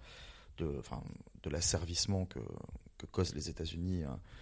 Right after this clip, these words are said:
sur toute cette région du monde, notamment en Amazonie, puisque c'est, c'est de là qu'est tout le débat, et, euh, et de dire, bah voilà, il, il nous reste tout ça, et ça tient quand même plutôt bien, mais là, maintenant,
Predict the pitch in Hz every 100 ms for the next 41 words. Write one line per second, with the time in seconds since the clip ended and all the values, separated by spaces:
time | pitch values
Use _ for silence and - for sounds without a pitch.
0 | - - - - - 98 - 95 - 87
1 | 90 87 120 147 92 85 82 82 80 78
2 | 80 95 151 - - - - - - 85
3 | 87 - 85 78 92 135 - - - -
4 | - - - 104 117 110 87 80 76 76
5 | 92 87 92 120 87 85 73 - 80 78
6 | 73 80 80 87 98 - 85 - - 175
7 | 170 82 - 73 - 82 80 82 82 -
8 | 90 85 113 123 82 78 107 90 80 95
9 | 90 165